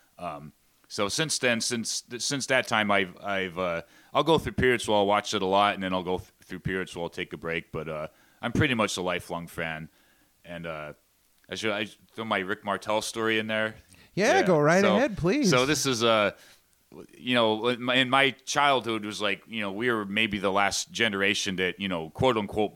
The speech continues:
Speaker 1: you know, believed in wrestling. You know, I, I don't wanna say the wrong word or whatever, but, you know, you all know what I mean. So my, my mother, uh, my mother was a sports fan, and she,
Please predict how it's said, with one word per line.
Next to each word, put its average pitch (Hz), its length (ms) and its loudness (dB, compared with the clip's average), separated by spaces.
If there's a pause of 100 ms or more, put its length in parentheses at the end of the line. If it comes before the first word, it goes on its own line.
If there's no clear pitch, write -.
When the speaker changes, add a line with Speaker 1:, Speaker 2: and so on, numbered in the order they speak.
Speaker 1:
you 104 100 -6
know, 90 100 -6
believed 113 480 0
in 95 100 -2
wrestling. 87 500 -4
You 85 100 -8
know, 78 180 -10
I, 80 120 -12 (320)
I 87 60 -10
don't 90 120 -6
wanna 82 260 -6 (280)
say - 220 -2
the 92 100 -2
wrong 98 280 2
word 101 260 4
or 92 60 0
whatever, 87 320 -2
but, 92 140 -4
you 113 120 -8
know, 98 80 -6
you 104 180 0
all 98 140 4
know 87 140 -4
what 82 140 -2
I 80 60 -6
mean. 80 300 -6 (380)
So 107 260 0
my, 101 480 2
my 110 220 0
mother, 113 520 2
uh, 87 340 -4 (280)
my 104 160 -2
mother 113 380 2
was 95 260 0
a 87 60 -8
sports - 420 -2
fan, 76 420 -10 (520)
and 95 260 -2
she, 104 460 0